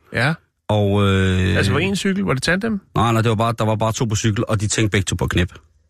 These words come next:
Speaker 1: Hvordan ved du det?
Speaker 2: Den ene sad med cykelhjelmen sådan alt for stramt på, øh, hvad hedder det, med et barn bagpå, øh, og på vej, og den anden, øh, sad med sådan en, havde sådan en, cyklet med sådan en lidt længere jakke,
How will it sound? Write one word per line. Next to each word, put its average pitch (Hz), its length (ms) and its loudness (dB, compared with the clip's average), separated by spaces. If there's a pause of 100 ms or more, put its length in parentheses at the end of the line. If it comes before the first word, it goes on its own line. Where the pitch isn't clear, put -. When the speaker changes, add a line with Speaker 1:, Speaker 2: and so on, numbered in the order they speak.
(440)
Speaker 1:
Hvordan 120 320 2
ved 127 60 2
du 117 160 -4
det? 127 80 0 (1200)
Speaker 2:
Den 113 140 2
ene 147 300 0
sad 117 320 0
med 101 260 0
cykelhjelmen 131 480 0
sådan 110 260 -2
alt 131 160 -2
for 139 60 0
stramt 117 300 -2
på, - 360 -2
øh, 98 340 2 (640)
hvad 101 100 0
hedder 110 100 2
det, 107 100 0
med 110 80 2
et 101 80 -4
barn 123 280 -2
bagpå, 117 440 -2 (220)
øh, 104 160 2
og 98 80 2
på 98 100 -2
vej, 98 260 0
og 107 120 -2
den 110 100 0
anden, 135 340 0
øh, 110 220 0
sad 110 280 -2 (100)
med 107 120 2
sådan 110 200 0
en, 101 60 2
havde 104 140 2
sådan 117 160 0
en, 95 60 0
cyklet 131 340 -2
med 117 60 0
sådan 120 160 0
en 104 60 -2
lidt 117 120 -2
længere 120 280 0
jakke, 110 340 0